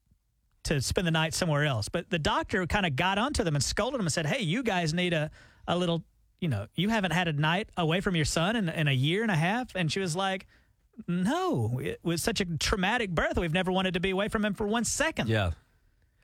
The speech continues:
Speaker 1: But the
Speaker 2: It's
Speaker 1: doctor
Speaker 2: tough.
Speaker 1: was saying that it was healthy for them to get away.
Speaker 2: You know, it's a tough thing. I don't disagree with the doctor, but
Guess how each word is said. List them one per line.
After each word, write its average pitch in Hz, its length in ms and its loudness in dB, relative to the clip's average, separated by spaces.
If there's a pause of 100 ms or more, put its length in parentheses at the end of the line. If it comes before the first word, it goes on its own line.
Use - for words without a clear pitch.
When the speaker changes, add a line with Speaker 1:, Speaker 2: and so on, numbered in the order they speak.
(140)
Speaker 1:
But 170 120 0
the 185 80 0
Speaker 2:
It's 170 60 -2
Speaker 1:
doctor 214 260 2
Speaker 2:
tough. 107 100 2
Speaker 1:
was 170 100 0
saying 190 280 0
that 175 80 2
it 175 40 0
was 156 200 -2
healthy 240 460 0
for 160 120 -2
them 156 280 2
to 139 280 0
get 135 240 -2
away. 123 380 -2 (1600)
Speaker 2:
You 160 140 0
know, 220 140 2
it's 196 220 0
a 240 40 2
tough 165 280 0
thing. 160 260 2
I 127 140 4
don't 175 160 -2
disagree 131 440 2
with 156 120 0
the 135 80 2
doctor, 175 360 0
but 127 320 2